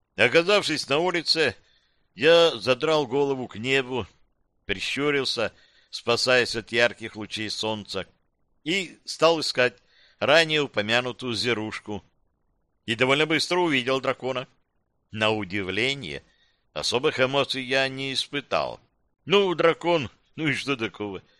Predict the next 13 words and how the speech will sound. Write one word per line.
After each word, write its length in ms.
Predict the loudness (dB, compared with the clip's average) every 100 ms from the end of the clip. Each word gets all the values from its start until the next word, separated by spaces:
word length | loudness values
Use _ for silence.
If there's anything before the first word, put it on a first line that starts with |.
| _ _ _ _
Примерно 560 | 0 2 4 2 0 -2
как 240 | 0 0
в 140 | 0 -4
детстве 480 | -2 -4 -4 -4
я 140 | -2 -2
смотрел 500 | -4 -6 -2 -2 -2
на 80 | 0
вертолеты, 800 | 0 -2 -4 -2 -2 -4 -8 _ -20 _ -4
пролетавшие 800 | -2 0 -2 0 0 0 -4 -2
над 260 | -4 -4
домом. 360 | -6 -4 -8 -14 _ _ _ _ _ _ _ 0
Первые 500 | 6 6 6 2 0
еще 540 | -2 -6 -2 0 0